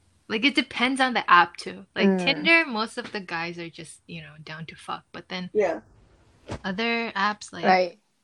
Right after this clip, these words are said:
Speaker 1: Japanese apps, like Pairs,
Speaker 2: Mm-mm.
Speaker 1: I think they're more serious about
Speaker 2: Yeah.
Speaker 1: dating. But it's really boring, to be honest.
Speaker 3: It
Speaker 1: I
Speaker 3: is.
Speaker 1: just want, like, in between,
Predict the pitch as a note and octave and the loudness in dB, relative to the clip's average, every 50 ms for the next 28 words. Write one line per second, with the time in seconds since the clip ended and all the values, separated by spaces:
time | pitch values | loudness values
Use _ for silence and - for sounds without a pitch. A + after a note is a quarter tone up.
0 | _ _ _ _ _ - D#3+ E3 F3 - - F#3+ F#3 F#3 F#3 F#3 F#3 G3 F3+ F3+ | _ _ _ _ _ -10 -10 -8 -8 -8 -8 -6 -4 -4 -4 -6 -6 -6 -4 -4
1 | F#3 G3+ - - - - - - _ _ _ _ _ _ _ _ _ _ _ _ | -4 -4 -6 -10 -20 -20 -20 -20 _ _ _ _ _ _ _ _ _ _ _ _
2 | _ _ - G3 F3 E3 - _ _ - - - F#3+ F#3 F3 D#3+ D#3 D#3 E3 E3+ | _ _ -18 -16 -16 -16 -18 _ _ -12 -6 -2 -2 -2 -2 -4 -6 -10 -12 -14
3 | F3 F#3+ E3+ G3+ A3 G3+ G3 E3+ G3 F#3+ F3+ F3 F#3+ - F#3+ G3 G3 F#3 F3+ F3+ | -14 -12 -6 0 2 2 2 2 0 -4 -4 -6 -8 -8 -6 -6 -6 -6 -4 -6
4 | E3+ E3+ E3 E3 D#3+ E3+ F3 F3 F3 - - - F3+ F#3 G3 G3+ G#3+ A#3 B3 - | -6 -6 -8 -10 -10 -10 -10 -12 -12 -14 -14 -14 -14 -12 -12 -12 -14 -14 -16 -16
5 | - B3 A#3 A#3 G#3 G3 F#3+ F#3 F#3 F#3 F3+ F3+ F3+ G#3 G#3 - _ - G#3 A3 | -16 -12 -4 -2 0 2 2 2 2 2 0 0 -2 -6 -10 -12 _ -14 -12 -10
6 | A3+ A#3+ B3+ C#4+ D4 D4+ D4 D4 _ _ _ _ _ _ _ _ _ _ _ _ | -8 -8 -10 -12 -14 -16 -20 -20 _ _ _ _ _ _ _ _ _ _ _ _
7 | _ _ _ _ _ _ _ _ _ _ _ _ _ _ _ - F#3+ F#3 - - | _ _ _ _ _ _ _ _ _ _ _ _ _ _ _ -8 -8 -8 -10 -12
8 | - F#3+ F#3+ F#3+ - - - - F#3+ F#3+ F3 F3 - - - - - - - - | -12 -10 -10 -10 -8 -10 -10 -10 -10 -10 -10 -10 -12 -14 -16 -16 -16 -16 -18 -18
9 | - G3+ E3+ - - - - F#3 F#3 F#3 - - - F3+ F3+ F3 F#3 F#3 F3+ - | -18 -20 -20 -20 -18 -20 -18 -18 -18 -18 -18 -18 -20 -20 -20 -20 -20 -20 -20 -20
10 | - - - _ _ _ _ _ _ _ _ _ _ _ _ _ _ _ _ _ | -20 -20 -20 _ _ _ _ _ _ _ _ _ _ _ _ _ _ _ _ _
11 | _ _ _ _ - G#3 - G#3 A3+ C4+ C4 - - - G3 G3+ A3+ G3+ - G#3 | _ _ _ _ 0 2 4 4 4 4 2 0 -2 0 2 2 2 2 0 -4
12 | G3 - _ - - G3+ G3 F#3+ F3+ F#3 F3+ - - - - F3+ G3 G#3 G#3 G3+ | -4 -4 _ -6 -4 -2 0 0 0 -2 -4 -6 -10 -14 -14 -16 -16 -18 -20 -20